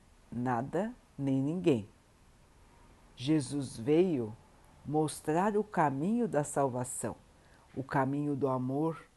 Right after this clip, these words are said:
o caminho do entendimento, da humildade e da caridade. Esta foi e ainda é, como diz Emmanuel, a missão de Jesus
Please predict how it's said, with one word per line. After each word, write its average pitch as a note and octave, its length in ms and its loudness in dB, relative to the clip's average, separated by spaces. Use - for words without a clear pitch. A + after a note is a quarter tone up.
o B2+ 120 -8
caminho D3 440 0
do D3 200 2
entendimento, D3+ 1200 -2
da C3+ 220 0
humildade C#3+ 960 -2
e F#3+ 80 -4
da G3 200 0
caridade. - 840 -4
Esta G#3+ 680 0
foi A3 640 2
e D#3 160 4
ainda D#3 520 0
é, F3+ 280 0
como C#3+ 320 -2
diz C3+ 380 -6
Emmanuel, B2+ 640 -2
a D#3+ 140 -2
missão F#3+ 720 -2
de D#3+ 220 2
Jesus F3 800 -8